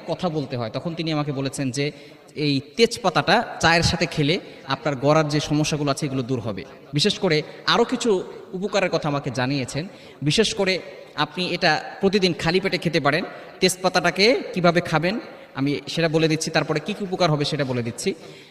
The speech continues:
প্রথমে আমি বলবো যে কী কী উপকার হবে। নাম্বার ওয়ান, এক নাম্বার হচ্ছে হৃদরোগের ঝুঁকি কমে যাবে। বিভিন্ন মানুষের হৃদরোগ হয়, হৃদরোগের যে ঝু-, ঝুঁকি সেটা কমে যাবে। দ্বিতীয় নাম্বার হচ্ছে রোগ প্রতিরোধ ক্ষমতা বাড়ায়। এই যে তেজপাতার ভিতরে আল্লাহ পাক রব্বুল আলামিন যে গাছ দিয়েছেন,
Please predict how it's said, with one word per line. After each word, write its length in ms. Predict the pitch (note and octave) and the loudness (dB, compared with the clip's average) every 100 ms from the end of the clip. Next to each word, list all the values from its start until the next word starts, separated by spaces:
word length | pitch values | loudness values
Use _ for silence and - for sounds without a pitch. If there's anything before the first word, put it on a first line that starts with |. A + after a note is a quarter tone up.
| - - | -12 -4
প্রথমে 300 | E3+ G3 G3 | 0 2 2
আমি 120 | G3 | 4
বলবো 300 | F3 E3+ E3+ | 2 2 0
যে 100 | F3 - | -2 -2
কী 120 | A3+ | -2
কী 200 | A3 A3 A3 | 0 0 0
উপকার 380 | G#3+ A#3 F3+ | -2 4 4
হবে। 220 | B2+ A2 G2 | 6 2 2
নাম্বার 260 | D#3 F#3 | 2 4
ওয়ান, 120 | G3 | 4
এক 100 | F#3 - | 2 2
নাম্বার 200 | F#3+ F3 | 2 2
হচ্ছে 320 | E3 F3+ E3+ - - - C3+ | 0 0 -2 -4 -14 -10 2
হৃদরোগের 560 | G3+ G#3+ F#3 G#3+ G#3 D3+ - | 4 4 4 4 4 2 -2
ঝুঁকি 240 | D#3+ F3+ | -2 -2
কমে 240 | G#3 F3 C#3 | 0 0 0
যাবে। 220 | A2 F#2+ - - - - | -2 -4 -10 -18 -10 -2
বিভিন্ন 280 | D3 F3+ | 0 2
মানুষের 340 | E3 E3 E3 D#3+ | 2 0 0 0
হৃদরোগ 400 | F3+ E3 F3+ D3+ | 0 0 -2 0
হয়, 240 | D#3+ A#3 - C#3 | 0 0 -2 -2
হৃদরোগের 460 | F#3 E3 F3+ F#3 | 0 0 0 0
যে 140 | D3 D#3+ | 0 -2
ঝু-, 200 | - C#3+ C3 | -2 -8 -2
ঝুঁকি 300 | D#3 E3 A3 | 0 0 -2
সেটা 240 | D#3 C#3 | -2 -2
কমে 220 | - D#3 | 0 0
যাবে। 220 | A#2+ G#2+ F#2 - - - | 0 0 -4 -10 -8 0
দ্বিতীয় 220 | D#3+ F#3 | 2 2
নাম্বার 220 | F3 E3+ | 2 2
হচ্ছে 200 | E3 E3+ | 2 2
রোগ 260 | C#3+ G#3 A3+ - | 6 6 6 2
প্রতিরোধ 340 | A3 G#3 G#3 | 0 0 -2
ক্ষমতা 360 | - E3 E3+ C3+ | -6 -6 -2 0
বাড়ায়। 300 | A#2+ A2+ F#2+ - - - - | 2 2 -2 -6 -16 -14 -2
এই 60 | |
যে 80 | B2+ | 0
তেজপাতার 460 | C3 F3 - F3+ E3+ | 2 2 2 2 2
ভিতরে 300 | E3 F#3+ G#3 | 2 2 4
আল্লাহ 240 | E3 E3 | 4 2
পাক 180 | E3 E3 | 2 0
রব্বুল 220 | D#3 D3+ | 0 2
আলামিন 240 | D3+ D3+ D3 | 2 2 0
যে 120 | C#3+ | 0
গাছ 320 | D3 D#3 D3 C#3+ | 4 4 2 2
দিয়েছেন, 360 | C#3 A#2 A2+ | 2 2 -2